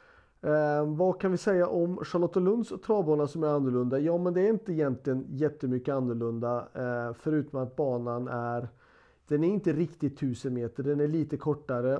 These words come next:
och, eh, det är en liten nackdel med innerspåret på tvåtusen meter. Eh, det är väl det enda man kan säga som den stora skillnaden överhuvudtaget. Annars är Charlottenlund en ganska så fin bana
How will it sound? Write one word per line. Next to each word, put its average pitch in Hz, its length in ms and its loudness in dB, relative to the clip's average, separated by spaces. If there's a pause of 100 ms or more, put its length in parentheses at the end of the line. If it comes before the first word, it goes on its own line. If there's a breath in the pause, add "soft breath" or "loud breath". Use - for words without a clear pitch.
och, 139 440 -2 (680 soft breath)
eh, 117 280 -6
det 127 220 -6
är 160 360 2
en 156 460 -2
liten 160 320 0
nackdel 147 480 -2
med 143 140 -2
innerspåret 131 1040 -2
på 139 100 -6
tvåtusen 127 680 -6
meter. 120 460 -8 (240)
Eh, 131 340 -2
det 147 80 0
är 151 40 2
väl 160 160 2
det 151 100 4
enda 143 240 0
man 127 180 0
kan 127 480 -6
säga 135 600 -2
som 175 200 -2
den 139 100 0
stora 120 520 -2 (640 soft breath)
skillnaden 120 720 -2
överhuvudtaget. 120 580 -2
Annars 131 240 -2
är 170 100 0
Charlottenlund 131 560 0
en 127 60 -4
ganska 123 220 -6
så 117 120 -8
fin 226 380 -2
bana 208 440 0